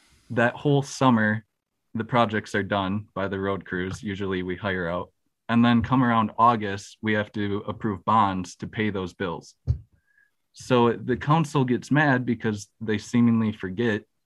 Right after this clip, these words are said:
that they approved these very projects back in November. Some of them, if it's on an election year, some of them may have not even been there to approve it. But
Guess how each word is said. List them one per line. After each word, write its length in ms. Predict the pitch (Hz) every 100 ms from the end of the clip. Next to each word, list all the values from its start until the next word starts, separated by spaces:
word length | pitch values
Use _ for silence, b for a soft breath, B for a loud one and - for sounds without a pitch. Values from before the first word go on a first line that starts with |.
| _ _
that 240 | 139 98
they 120 | 113 101
approved 580 | 90 117 127 104 - _ _
these 260 | 107 107
very 240 | - 110 98
projects 800 | - 113 110 95 95 - - - _ _ _ _ _ _
back 220 | 110 104
in 80 | 107
November. 420 | 95 98 113 104
Some 260 | - 135 165
of 140 | 135
them, 320 | 131 127 123 - _ _ -
if 200 | 127 131
it's 320 | 120 120 117
on 180 | 131 143
an 140 | 123
election 420 | 107 113 139 113
year, 300 | 98 98 104 -
some 220 | - 120
of 100 | 107
them 160 | 113 107
may 140 | 107
have 180 | 110 95
not 280 | 104 101 104
even 300 | 101 101 87
been 220 | 104 110
there 280 | 90 92 104
to 100 | 101
approve 340 | 95 - 113 92
it. 160 | 98 - b b b b _ _
But 280 | 110 104